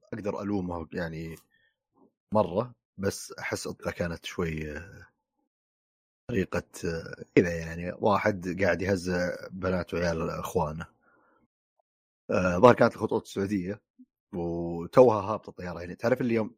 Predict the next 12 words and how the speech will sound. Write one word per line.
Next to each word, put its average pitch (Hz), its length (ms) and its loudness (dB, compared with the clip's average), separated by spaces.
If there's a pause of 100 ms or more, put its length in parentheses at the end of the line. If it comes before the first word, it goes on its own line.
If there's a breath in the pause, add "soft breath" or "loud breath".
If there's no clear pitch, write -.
(100)
توك 117 520 -2
هبطت - 480 -4
وب-، - 360 -10
ولا 101 240 0
زالت 113 380 4
تمشي، 101 300 -4
ما 95 100 0
بعد 98 280 0
وقفت. 95 480 -4
أحيانًا 113 280 2
الطيارة 107 280 2
توقف، 107 560 0